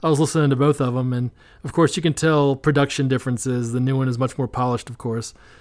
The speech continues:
uh, but it seems like the new one, um, is more, like, uh, thoughtfully composed and arranged,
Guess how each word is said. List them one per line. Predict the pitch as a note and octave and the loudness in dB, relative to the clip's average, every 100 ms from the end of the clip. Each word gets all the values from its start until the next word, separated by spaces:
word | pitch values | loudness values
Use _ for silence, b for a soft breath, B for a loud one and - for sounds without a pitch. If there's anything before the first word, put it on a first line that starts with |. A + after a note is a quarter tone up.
| b b - | b b -6
uh, | C3 A#2+ B2+ - - | -4 -4 -6 -12 -8
but | C3+ D3 C3+ - b b b - | 2 2 2 -6 b b b -4
it | |
seems | - F3 D3 | 0 2 4
like | D3 | 2
the | D#3 | 2
new | D3 D#3 D3+ | 0 2 2
one, | D3 C#3+ C3+ | 2 0 0
um, | C3+ B2+ A#2+ A#2+ D3 _ _ _ - - _ - | -2 -2 -4 -6 -10 _ _ _ -16 -16 _ -8
is | F3 B2 A#2 | -4 -4 -2
more, | D3 D3+ D3 D3 C#3 C3+ C3 D3+ - | 0 4 4 4 4 2 0 -4 -16
like, | F#3+ C#3+ B2+ A2 - - _ _ _ b b _ - | -10 -6 -6 -8 -16 -20 _ _ _ b b _ -8
uh, | B2+ A#2+ E3 - _ _ | -6 -6 -8 -14 _ _
thoughtfully | - D#3+ - E3 C#3+ | -2 -2 0 0 2
composed | C3 C#3 B2 C#3+ C3+ C3 B2+ A#2+ B2 | 2 -2 0 0 4 4 2 0 -2
and | B2 | 0
arranged, | B2+ C3 B2 A#2+ A2+ G#2+ - | 0 0 0 -2 -2 -6 -10